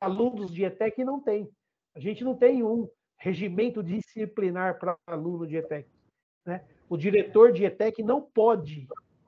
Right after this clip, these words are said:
é, é, submeter um aluno de etec para uma sanção, por exemplo,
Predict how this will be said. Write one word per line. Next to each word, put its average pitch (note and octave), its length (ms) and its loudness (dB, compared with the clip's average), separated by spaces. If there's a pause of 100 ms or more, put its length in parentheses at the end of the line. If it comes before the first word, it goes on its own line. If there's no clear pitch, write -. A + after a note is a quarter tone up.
(460)
é, F3+ 260 -8
é, F3 280 -2
submeter G3 720 0
um F3+ 140 -2
aluno E3+ 640 -2
de D#3+ 380 -2
etec A#3 500 -2 (300)
para F#3+ 100 0
uma G#3 180 0
sanção, A3+ 560 -4
por G3 220 -6
exemplo, F3 560 -4